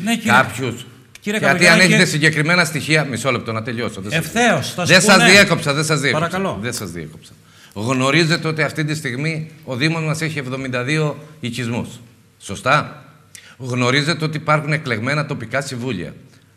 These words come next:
Speaker 2: σε κάθε δημοτικό διαμέρισμα. Εκείνο που κάνει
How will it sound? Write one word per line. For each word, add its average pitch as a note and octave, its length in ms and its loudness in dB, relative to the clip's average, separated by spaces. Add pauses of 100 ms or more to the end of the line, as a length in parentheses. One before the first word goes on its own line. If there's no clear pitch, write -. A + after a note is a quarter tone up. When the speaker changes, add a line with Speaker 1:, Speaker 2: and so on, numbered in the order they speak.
(120)
Speaker 2:
σε - 200 -6
κάθε C3 540 0 (220)
δημοτικό B2 540 -4
διαμέρισμα. A#2+ 640 -4 (680)
Εκείνο D#3+ 360 0
που D3+ 160 -8
κάνει C#3 460 0